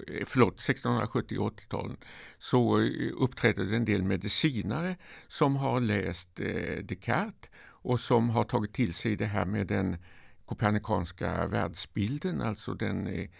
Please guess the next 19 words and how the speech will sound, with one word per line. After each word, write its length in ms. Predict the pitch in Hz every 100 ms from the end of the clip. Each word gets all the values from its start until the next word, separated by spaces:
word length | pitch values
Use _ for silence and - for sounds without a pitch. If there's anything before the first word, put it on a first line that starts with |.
| - - _
heliocentriska. 1800 | - 95 92 117 123 120 110 - - - 117 107 - 123 - 139 156 160 - - - - _
Jorden 400 | 117 107 104 101
rör 160 | 98 107
sig 180 | -
inte, 300 | 110 101 -
men, 300 | 107 107 107 - - - -
eh, 760 | - - - - - - -
eller 120 | 127 127
jorden 400 | 117 147 147 123
rör 160 | 123
sig 160 | - 113
runt 200 | 104 113
solen, 380 | - 165 113 120
men 140 | 113
solen 420 | - - - 101 107
ligger 220 | - -
stilla 400 | - - - -
i 80 | -
universum. 320 | - -